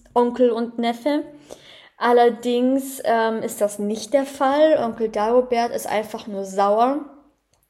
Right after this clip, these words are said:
und verlässt die Insel. Und Donald kann einfach so auf der Insel bleiben und Urlaub machen. Und das Interessante ist dann, dass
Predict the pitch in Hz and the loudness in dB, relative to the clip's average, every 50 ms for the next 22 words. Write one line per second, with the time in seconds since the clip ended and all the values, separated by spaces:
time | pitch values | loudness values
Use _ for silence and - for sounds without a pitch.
0 | _ - - _ - 233 226 220 208 202 202 196 - - - - - 220 190 190 | _ -20 -20 _ -2 0 0 0 -2 -4 -6 -8 -10 -16 -20 -14 -10 -4 -2 -2
1 | 214 214 - - - - - 262 254 262 247 269 277 285 302 320 - - - - | -2 -4 -6 -12 -6 -2 0 0 0 2 4 4 4 4 4 0 -4 -10 -18 -20
2 | - - - - - - - - _ - 254 247 247 247 240 226 - - - - | -20 -20 -20 -20 -20 -20 -20 -6 _ 6 6 8 8 6 4 0 -6 -10 -16 -20
3 | - _ - 254 277 294 285 277 269 269 269 269 262 269 262 - - - 226 214 | -10 _ 4 4 4 4 4 2 0 0 2 2 0 0 -2 -6 -12 -10 -8 -6
4 | 220 233 233 233 233 233 233 233 233 - - - - _ - - - 240 294 330 | -4 -4 -4 -2 -4 -4 -6 -8 -12 -18 -20 -20 -20 _ -8 -4 0 0 0 0
5 | 330 - 320 311 302 - - 254 240 240 240 247 - - 220 220 - - - 214 | 0 -2 -4 -4 -4 0 2 2 4 6 6 6 6 4 2 -2 -2 -2 -2 -2
6 | - 240 254 254 - - 233 226 220 214 214 196 196 208 220 220 233 233 233 226 | 0 0 -2 -2 -2 -4 -4 -4 0 2 2 4 4 4 2 2 0 0 -2 -2
7 | 220 214 208 208 214 208 - - - 240 269 254 220 214 208 - 180 190 196 202 | -2 -2 -2 -4 -4 -8 -8 4 8 8 8 8 6 4 0 -2 -4 -4 -4 -6
8 | 202 - - 233 262 277 277 269 - - - - 226 220 214 214 214 226 220 214 | -6 -8 -6 -6 -4 -4 -6 -8 -12 -12 -10 -8 -6 -6 -6 -6 -6 -6 -6 -6
9 | - - 233 226 - 247 226 - - 247 240 277 349 - - 302 - 226 220 - | -6 -8 -8 -6 -6 -6 -6 -4 -2 -2 -2 -2 -4 -4 -4 -6 -4 -4 -6 -8
10 | - - 196 208 208 226 233 214 196 208 214 - - | -6 -6 -6 -6 -6 -6 -6 -6 -6 -8 -8 -10 -12